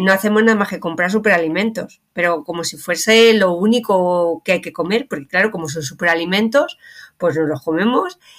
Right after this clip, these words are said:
y así sustituimos y no comemos otros alimentos, ¿no? Que son más fáciles de adquirir. O sea, es mejor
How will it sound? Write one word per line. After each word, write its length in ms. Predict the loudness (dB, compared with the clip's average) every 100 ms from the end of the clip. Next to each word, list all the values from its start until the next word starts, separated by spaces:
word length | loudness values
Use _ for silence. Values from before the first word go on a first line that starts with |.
| -2
y 120 | 0
así 200 | 0 -2
sustituimos 760 | -2 -2 -4 -4 -2 0 0 0
y 40 |
no 140 | -2 0
comemos 560 | 0 2 2 0 0 -12
otros 480 | -4 -4 -2 -6 -6
alimentos, 600 | -6 -6 -6 -8 -10 -6
¿no? 260 | 0 0 -2 -18 _ -6
Que 100 | -4
son 160 | -2
más 160 | -4 -6
fáciles 340 | -10 -4 -4
de 80 | -4
adquirir. 420 | -8 -8 -8 -10 _ _ _ _
O 100 | -8
sea, 260 | -2 0 0
es 160 | -2
mejor 480 | -2 0 0 0